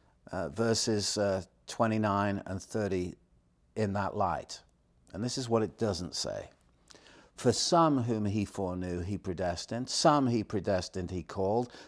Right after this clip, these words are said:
Some he called, he justified. And some he justified were glorified."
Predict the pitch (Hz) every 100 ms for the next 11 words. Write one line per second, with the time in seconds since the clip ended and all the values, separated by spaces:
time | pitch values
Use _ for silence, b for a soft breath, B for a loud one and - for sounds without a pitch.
0 | B - 165 156 143 117 120 101 - 107
1 | 101 101 87 104 92 - 98 110 117 123
2 | B B - 98 - 170 156 139 117 104
3 | 107 92 - 101 - 95 104 110 - 117
4 | 113 135 120 104 85 73